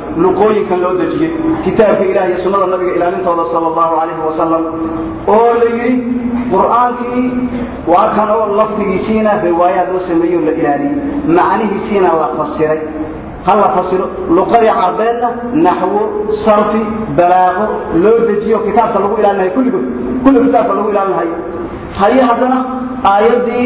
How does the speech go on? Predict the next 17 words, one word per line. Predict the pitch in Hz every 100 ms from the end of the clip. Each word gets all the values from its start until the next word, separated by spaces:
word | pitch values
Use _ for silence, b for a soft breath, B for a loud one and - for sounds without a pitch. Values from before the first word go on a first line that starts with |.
| 240
iyo | 226 214 208
xadiidkii | 214 202 262 269 254 190 - - - -
macnihii | 175 190 170 247 254 233 226 226 226 226 - -
luqadii | 208 208 233 247
Carbeed | 202 202 196 233
ninka | 254 214
yaqiinay | 208 208 202 202 208
uu | -
ka | 254
garan | 202 220 240
lahaa, | 185 156 - - - -
dadkan | 240 262 240
soo | 226 214
galootigii | 208 220 262 - 208 208
ma | 254
garan | 262 262
karaan. | 254 254